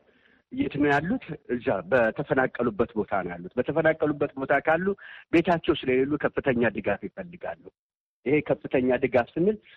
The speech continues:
ምግብ ብቻ ሳይሆን ምግብ ነክ ያልሆኑ ድጋፎችም አብረው እንዳሉ ልገልጽ ለምፈልገው። ስለዚህ ለእነዚህ ቅድም ቁጥር ላልኩ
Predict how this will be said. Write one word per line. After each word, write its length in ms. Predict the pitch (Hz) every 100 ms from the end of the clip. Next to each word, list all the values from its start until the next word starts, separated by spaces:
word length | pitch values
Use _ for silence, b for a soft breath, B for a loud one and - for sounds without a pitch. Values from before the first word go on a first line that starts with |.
| B
ምግብ 320 | 247 160 170 123
ብቻ 300 | 147 - 135
ሳይሆን 300 | - 165 220 -
ምግብ 300 | 277 160 175
ነክ 220 | 175 180 -
ያልሆኑ 280 | 143 131 135
ድጋፎችም 600 | 113 127 - 117 - 135 - B B
አብረው 300 | 139 123 127 113
እንዳሉ 280 | 113 107 107 98 90
ልገልጽ 360 | 107 110 98 -
ለምፈልገው። 680 | 98 95 - 95 90 92 87 _ b b
ስለዚህ 340 | - 156 165 165
ለእነዚህ 440 | 156 151 147 135 139
ቅድም 320 | 131 131 131
ቁጥር 280 | 139 - 113
ላልኩ 340 | 123 120 117